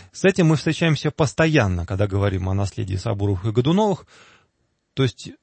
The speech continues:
мы встречаемся с тем, что вот эта мифология, она настолько заслонила в нашем сознании истинный образ государя, его предков, родственников,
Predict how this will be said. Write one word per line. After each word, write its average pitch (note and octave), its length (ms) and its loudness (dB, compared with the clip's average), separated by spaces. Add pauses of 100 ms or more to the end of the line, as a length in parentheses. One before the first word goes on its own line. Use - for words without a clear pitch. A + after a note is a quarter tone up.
(480)
мы C3+ 100 2
встречаемся C3+ 500 0
с - 140 -6
тем, G#3+ 320 -2 (340)
что - 260 -2
вот C#3+ 280 0
эта C#3+ 240 2
мифология, C3+ 1080 0 (440)
она C3 220 2
настолько D3 520 2
заслонила B2+ 480 2
в A2+ 60 2
нашем A#2+ 280 0
сознании B2+ 460 2
истинный A2+ 440 0
образ G2+ 440 -4
государя, B2+ 680 0
его G#2 300 -2
предков, B2+ 480 -4 (360)
родственников, A#2+ 680 0